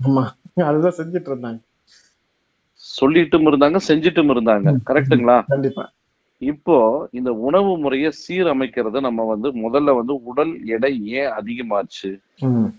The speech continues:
Speaker 2: "சார், நான் கண்ணா பின்னான்னு சாப்பிட்டேன் சார்னு" வர்றாங்க என்கிட்ட.
Speaker 1: ம்.
Speaker 2: அப்ப கண்ணா பின்னான்னு சாப்பிட்டேன்னு அவங்களே ஒத்துக்கிறாங்க.
Speaker 1: ஆமா.
Speaker 2: தெரிஞ்சோ தெரியாமையோ அதிகமா உணவை உட்கொள்ளும் போது அந்த உடல் என்ன பண்ணும்?
Speaker 1: ம்.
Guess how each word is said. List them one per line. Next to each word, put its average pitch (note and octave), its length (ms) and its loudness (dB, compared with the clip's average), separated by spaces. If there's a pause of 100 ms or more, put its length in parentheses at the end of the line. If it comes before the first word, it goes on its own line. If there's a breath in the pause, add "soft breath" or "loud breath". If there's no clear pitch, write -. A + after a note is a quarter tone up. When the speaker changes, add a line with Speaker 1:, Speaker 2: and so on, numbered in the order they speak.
(120)
Speaker 2:
"சார், B2+ 320 2
நான் A2+ 160 2
கண்ணா A2+ 240 2
பின்னான்னு A#2 440 2
சாப்பிட்டேன் G#2+ 460 -2
சார்னு" G#2 280 2
வர்றாங்க G#2 240 2
என்கிட்ட. F#2 420 -4 (160)
Speaker 1:
ம். A#2+ 320 2 (1000)
Speaker 2:
அப்ப G#2 200 -2
கண்ணா B2+ 300 2
பின்னான்னு D3+ 420 0
சாப்பிட்டேன்னு C#3 400 2
அவங்களே E3 280 4
ஒத்துக்கிறாங்க. D3 520 -2 (120)
Speaker 1:
ஆமா. A2+ 320 0 (800)
Speaker 2:
தெரிஞ்சோ E3 500 0 (100)
தெரியாமையோ C#3+ 840 0
அதிகமா E3 640 -2
உணவை D#3 380 0
உட்கொள்ளும் C#3 540 -6
போது B2 260 -4
அந்த D#3+ 120 -4
உடல் C#3+ 340 0
என்ன D3+ 200 -4
பண்ணும்? B2 420 -2 (240)
Speaker 1:
ம். B2+ 320 2